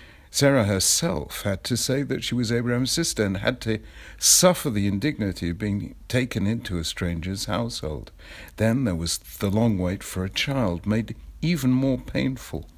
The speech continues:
by the repeated divine promise that they would have as many children as the stars of the sky or the dust of the earth.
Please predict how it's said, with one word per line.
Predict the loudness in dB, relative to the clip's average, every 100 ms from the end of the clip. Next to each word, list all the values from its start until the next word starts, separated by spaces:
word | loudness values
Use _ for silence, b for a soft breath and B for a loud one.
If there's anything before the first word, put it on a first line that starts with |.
| B B B B B B
by | 4 6
the | 6
repeated | 2 0 0 0 -2 -2
divine | 2 4 4 4
promise | 2 4 4 0
that | -2 -2
they | 0
would | 2 0
have | 0 0
as | 0 -2
many | 0 2 2
children | 0 0 0 0 0 -2 -6 B B B B
as | B -2
the | 2 0
stars | 2 2 2 0
of | -4 -2
the |
sky | 0 0 0 0 0
or | -2
the | -4
dust | -2 -2 -2 -4
of | -4 -4
the | -4
earth. | -4 -4 -8 -16